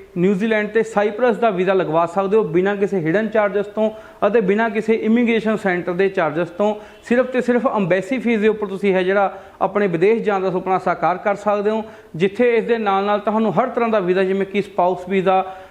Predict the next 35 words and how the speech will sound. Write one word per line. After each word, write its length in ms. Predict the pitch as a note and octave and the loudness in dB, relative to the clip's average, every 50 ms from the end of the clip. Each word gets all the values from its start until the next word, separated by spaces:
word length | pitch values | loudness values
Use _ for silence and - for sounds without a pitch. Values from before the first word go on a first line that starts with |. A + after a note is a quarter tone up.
| - - | -20 -6
ਸਟੱਡੀ 320 | - - F#3+ F#3 G3 G3 | -2 0 2 2 2 2
ਵੀਜ਼ਾ, 320 | F#3 F#3+ F#3+ F#3 F#3+ F#3 | 2 2 2 2 2 2
ਵਰਕ 320 | F#3 D#3+ D3+ F3+ G3+ G3+ G3 | 0 0 0 -2 -2 -2 -2
ਪਰਮਿਟ, 400 | - G3+ G3 F#3 F#3+ F#3+ F#3+ F#3 - - - | -2 -2 -2 0 0 -2 -2 -2 -6 -6 -2
ਪੀ 220 | - F#3 F#3+ F#3+ | 0 2 4 4
ਆਰ, 220 | F#3+ F#3+ F#3+ G3 F#3+ - - - - - | 4 4 2 0 -2 -6 -12 -18 -20 -10
ਸਪਾਂਸਰਡ 420 | - - F#3+ F#3 F#3 F#3 G#3 G3+ | -4 -2 0 0 0 0 0 0
ਵੀਜ਼ਾ 340 | G3 F#3 G3 F#3 F#3 G3 G3 | 0 0 0 2 2 2 2
ਜਾਂ 100 | G3 G3+ | 2 0
ਵਿਜ਼ਟਰ 360 | F3+ F3 G3+ G3 G3+ - A#3+ | 0 0 0 -2 0 -2 -2
ਵੀਜ਼ਾ, 280 | A3 G3+ G#3 F#3 G3+ G3 | 0 0 0 0 0 0
ਤੁਸੀਂ 360 | G3 G#3 G#3 G3+ - A3 G#3+ - - - - - - | 0 -2 -4 -2 -2 -4 -4 -4 -10 -16 -20 -8 -2
ਕਿਸੇ 220 | - A3+ - C#4 | -2 0 2 2
ਹੀ 40 | D4 | 0
ਪ੍ਰਕਾਰ 380 | C#4+ - B3+ A3+ A#3+ A#3 G#3 G3+ | 0 0 -2 0 0 0 0 2
ਦਾ 120 | F#3 A3 | 0 -2
ਵੀਜ਼ਾ 320 | G3+ F3 F3+ F#3 F3 G3 | -2 0 -2 0 0 0
ਹੈ 120 | F3+ F#3 F#3 | 0 0 -2
ਜਿਹੜਾ 440 | F3+ F#3+ G3+ A3+ A3 G#3 - - - - - - | -2 0 0 0 0 -2 -4 -8 -16 -16 -10 -4
ਬਿਨਾਂ 320 | D#3 E3 G#3+ A#3 B3+ C4 | -2 0 0 2 0 0
ਕਿਸੇ 280 | A3 A#3+ A3+ A#3 A#3+ A#3 | 0 -4 -2 0 0 -2
ਫੀਸ 300 | A3+ A#3 G3+ G3 G3 F#3+ | 0 -2 -2 -4 -4 -2
ਤੇ 140 | - A3+ G#3+ | -2 -2 -2
ਬਿਨਾਂ 280 | F#3 G#3 G#3+ A#3 A#3 | 0 0 -2 -2 -2
ਕਿਸੇ 280 | A3+ A3 A3 - A3 G#3+ | -2 -2 -2 0 -2 -2
ਫਾਈਲ 280 | G#3+ - F#3+ F#3 G3 | 0 0 -2 -2 -2
ਖਰਚੇ 280 | F#3 F#3+ F#3+ F#3 F#3+ F#3+ | -2 -2 -4 -2 -2 0
ਦੇ 140 | F#3 F#3+ F#3+ | 2 2 2
ਤੁਸੀਂ 180 | F#3 F#3 G3 | 2 0 0
ਲਗਵਾ 300 | G3 F#3 D#3 D#3+ D#3+ E3 | 0 0 0 2 0 0
ਸਕਦੇ 260 | E3 E3 G3+ G3 F#3+ G3 | 0 0 -2 -2 -2 -2
ਹੋ। 60 | G3 | -4
ਸਿਰਫ 240 | G3 A3+ A3 A#3 A3 | -2 -2 -2 -2 0
ਤੇ 120 | A3+ A#3 | -2 -2
ਸਿਰਫ 200 | F3 G#3+ A3 A3 | 0 0 -2 -2